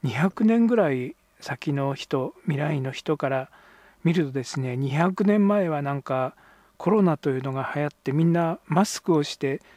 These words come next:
外に出ないようにして、食事中はなんかこう透明な板を仕切りにして、それで防いでいたそうだよとかっていうのが、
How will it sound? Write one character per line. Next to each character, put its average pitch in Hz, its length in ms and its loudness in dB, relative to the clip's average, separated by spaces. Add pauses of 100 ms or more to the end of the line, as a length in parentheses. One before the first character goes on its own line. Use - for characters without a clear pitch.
(120)
外 190 300 0
に 135 160 0
出 175 140 2
な 175 160 2
い 147 80 -2
よ 131 120 -4
う - 20 -6
に 131 140 -8
し - 120 -10
て、 135 260 -4 (360)
食 180 320 -2
事 185 160 0
中 180 260 0
は 175 160 2
な 165 100 0
ん 156 60 -4
か 127 160 -8
こ 135 380 -4
う - 40 -20 (840)
透 190 200 4
明 196 160 4
な 180 180 2
板 196 340 2
を 135 140 -2
仕 - 160 -8
切 190 120 -2
り 175 100 2
に 170 140 2
し - 100 -8
て、 160 380 -2 (380)
そ - 140 -2
れ 185 80 0
で 185 460 2
防 - 240 0
い 180 60 2
で 160 100 0
い 131 80 -6
た 123 140 -6
そ 143 180 -4
う - 20 -6
だ 131 140 -6
よ 131 180 -8 (140)
と 156 100 -4
か 131 140 -6
っ 131 60 -8
て - 260 -6
い 139 180 -2
う 139 40 -2
の 127 100 -6
が、 123 240 -6